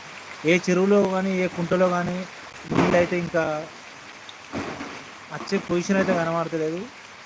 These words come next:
మనం చూడాలి, భారీ నుంచి అతి భారీ వర్షాలు పడితే చెరువులు కానీ కుంటలు కానీ నిండే అవకాశం కనబడుతుంది.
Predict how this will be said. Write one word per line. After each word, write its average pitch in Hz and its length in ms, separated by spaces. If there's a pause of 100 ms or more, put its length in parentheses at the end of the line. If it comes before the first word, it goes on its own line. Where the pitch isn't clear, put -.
(360)
మనం 160 560 (140)
చూడాలి, 180 360
భారీ 185 720 (180)
నుంచి 170 260
అతి 160 160
భారీ 180 240
వర్షాలు 165 420
పడితే 185 440 (720)
చెరువులు 180 260
కానీ 175 240
కుంటలు 170 380
కానీ 170 280
నిండే 165 260
అవకాశం 156 480
కనబడుతుంది. 151 600